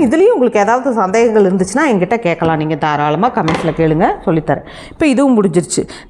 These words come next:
நெக்ஸ்ட் பார்த்தீங்கன்னா ஃப்ரண்ட் பீஸ். ஃப்ரண்ட் பீஸ்க்கு மீதி இவ்வளோ துணி இருக்கு, நம்ம தாராளமா தைக்கலாம். இது துணி கொஞ்சம் பெருசா இருக்கிறதுனால பிரச்சனை இல்லை, பத்தாம இருக்கிறதுகளுக்கு தான் நிறைய பிரச்சனைகள் வரும். இப்போ மீதி இவ்வளோ துணி இருக்கிறத நான் என்ன பண்றேன்,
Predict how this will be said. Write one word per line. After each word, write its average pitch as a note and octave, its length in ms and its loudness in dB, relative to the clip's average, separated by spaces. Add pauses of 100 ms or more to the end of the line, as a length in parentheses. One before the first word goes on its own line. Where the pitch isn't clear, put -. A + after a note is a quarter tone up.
நெக்ஸ்ட் A#3 340 -2
பார்த்தீங்கன்னா A3+ 420 0 (800)
ஃப்ரண்ட் A#3+ 360 0
பீஸ். G3 220 0 (1080)
ஃப்ரண்ட் C4 340 0
பீஸ்க்கு B3 380 0
மீதி C4 240 4
இவ்வளோ A3+ 260 4
துணி A#3+ 240 2
இருக்கு, F#3 240 2 (220)
நம்ம G#3 220 0
தாராளமா G#3+ 480 0
தைக்கலாம். F#3+ 340 0
இது F3+ 100 0 (140)
துணி B3 220 4
கொஞ்சம் G3+ 240 0
பெருசா G#3 300 2
இருக்கிறதுனால G3 520 0
பிரச்சனை A#3 380 0
இல்லை, F#3 140 2 (140)
பத்தாம B3+ 400 -2
இருக்கிறதுகளுக்கு F#3+ 560 0
தான் C4 160 0
நிறைய F#3+ 180 0 (100)
பிரச்சனைகள் E3+ 440 0
வரும். - 180 -4 (340)
இப்போ A3 200 0
மீதி C4 240 2
இவ்வளோ G3+ 260 4
துணி A#3 200 2
இருக்கிறத G3 480 0
நான் G3 160 0
என்ன A3 200 0
பண்றேன், G#3+ 320 0